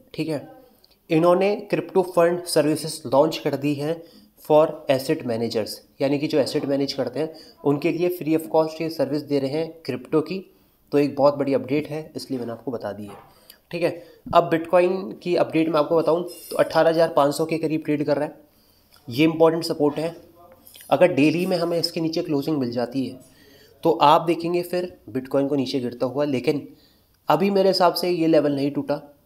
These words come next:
और अभी शायद और ना टूटे। तो Ethereum में इसलिए मैं आपको long बता रहा हूँ,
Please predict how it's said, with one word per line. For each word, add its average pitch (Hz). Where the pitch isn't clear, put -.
और 113
अभी 143
शायद 139
और 131
ना 131
टूटे। 139
तो -
Ethereum 165
में 175
इसलिए 170
मैं 147
आपको 135
long 127
बता 135
रहा 143
हूँ, -